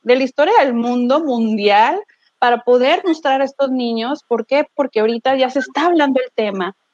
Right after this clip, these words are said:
ya se está mínimo, pues, normalizarlo, ¿no? Y saber que, que, que existe y, y que tienen, de-, tienen derecho. O sea, los niños tienen derecho, los derechos básicos por ser seres humanos, a desarrollarse, a crecer, a, a, a todo esto, y, y no se le puede negar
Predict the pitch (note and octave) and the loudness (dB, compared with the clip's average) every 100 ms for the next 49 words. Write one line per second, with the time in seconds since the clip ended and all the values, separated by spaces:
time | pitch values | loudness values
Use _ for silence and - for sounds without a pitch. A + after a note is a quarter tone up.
0 | _ G3 A#3 D4 E4+ - C4 B3 B3+ E3+ | _ 2 2 2 -2 0 2 4 2 0
1 | A3 A3+ B3 C#4 C4+ B3 G3+ F#3+ - G#3+ | -2 0 2 4 2 0 -4 -6 -4 0
2 | G3+ G#3+ G#3+ G3 F3+ - C4 G4+ E4 F3+ | 2 2 0 -2 -4 0 0 0 -2 -2
3 | F#3 A3 B3+ - G3 G#3 A3 A#3+ _ _ | -2 -2 -2 0 2 4 2 0 _ _
4 | - B3 A3 A3 G3 G3 - - G#4+ B4 | 0 4 4 0 -6 -8 -2 4 4 4
5 | - G3 A3+ G#3+ A3 A3 G#3 A3+ C4 E4 | -4 -6 -4 -4 -2 -4 0 0 4 4
6 | G#4+ F4 C4+ F3+ F#3 C#4 F4+ D4 F#3+ G#3+ | 4 2 0 -4 0 4 4 4 2 0
7 | F#4+ - F3 - - F#3 F#3 G3 B3 F#4 | -2 -8 -10 -10 -4 0 0 -2 -4 -4
8 | - C#4 C4 A#3+ G3 A#3 B3+ - B3+ B3+ | -4 -4 0 0 2 2 0 0 -2 -2
9 | - _ - F#3 F#3 G#3 A#3+ A3 G3 G3 | -12 _ -6 0 2 2 2 2 2 0
10 | G3 B3 - A#3 A#3 - F3 - G#3 G#3 | 0 -4 2 2 2 -2 -6 -4 -2 0
11 | A3 G#3+ A3 F#3+ G3 B3 C#4+ F#3+ - - | 0 0 0 -2 -2 -2 -2 -6 -10 -12
12 | - C3+ G3 B3+ C4 B3+ - - - A#3+ | -10 0 2 2 -2 -4 -8 -8 -2 2
13 | C#4 F#3+ - _ _ - E3 A#2+ - - | 2 0 -8 _ _ -4 -4 -4 -8 -2
14 | G#3+ A3 A3+ A3 A#3 A3 G#3+ G#3+ A#3 B3 | 2 4 4 0 -4 -2 0 0 2 2
15 | - G3+ G#3 E3+ F3+ G3+ B3+ | 2 0 0 -2 0 2 2